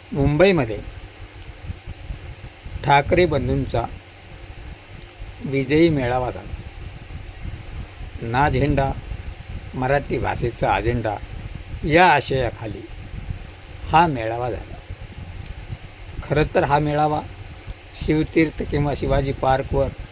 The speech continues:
किंवा आझाद मैदानावर फा-, व्हावा अशी सर्वांची इच्छा होती, पण दिवस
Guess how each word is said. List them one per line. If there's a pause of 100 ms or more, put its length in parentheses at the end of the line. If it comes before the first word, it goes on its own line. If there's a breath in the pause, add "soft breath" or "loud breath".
(1700)
किंवा
आझाद
मैदानावर (1120)
फा-, (520)
व्हावा (680)
अशी
सर्वांची
इच्छा
होती, (600)
पण (2000)
दिवस